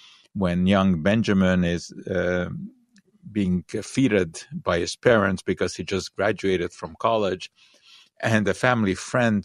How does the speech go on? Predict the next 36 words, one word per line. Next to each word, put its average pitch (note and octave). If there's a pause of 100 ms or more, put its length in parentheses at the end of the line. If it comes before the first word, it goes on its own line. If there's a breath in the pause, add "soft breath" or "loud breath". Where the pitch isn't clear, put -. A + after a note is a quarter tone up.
(160)
sort -
of F2
drags G#2+
him G2
over G2
to F2+
the F2+
corner A2 (440 soft breath)
and F#2+
whispers, G2+
uh, F#2
in F2+
his F2
ear, G2+ (360)
uh, F2+ (1200)
plastics, - (880)
that, G2 (180)
you G#2+
know, F2+
this A2
is F#2+
the G#2+
industry G2
that F2+
he G2
should F#2
be F#2
getting E2
into, F#2+
because, F2+
of -
course, G2+
at G#2
that G#2
time, F#3+
plastic F#2